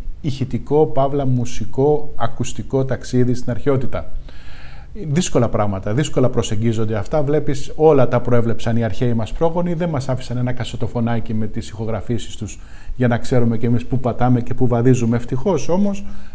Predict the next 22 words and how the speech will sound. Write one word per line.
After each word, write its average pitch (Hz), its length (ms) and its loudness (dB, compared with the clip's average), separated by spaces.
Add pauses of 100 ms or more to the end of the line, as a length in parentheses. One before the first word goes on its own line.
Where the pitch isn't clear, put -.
μείνανε 151 380 2
κάποια 156 320 -2
κείμενα, 113 400 0
από 110 100 0
τα 127 100 4
ελάχιστα 131 640 2
κείμενα 104 380 0
που - 140 -4
έχουν 117 140 -2
σωθεί 107 420 -2 (300)
από 117 160 -6
την 120 100 -2
αρχαία 110 320 0
ελληνική 107 360 0
γραμματεία, 107 500 -2
και 107 140 -6
μάλιστα 170 340 -2
κείμενα 185 380 0
μουσικών, 151 500 -2
όπως 131 280 -2
το 127 60 -6
Αριστόξενο. 104 580 -4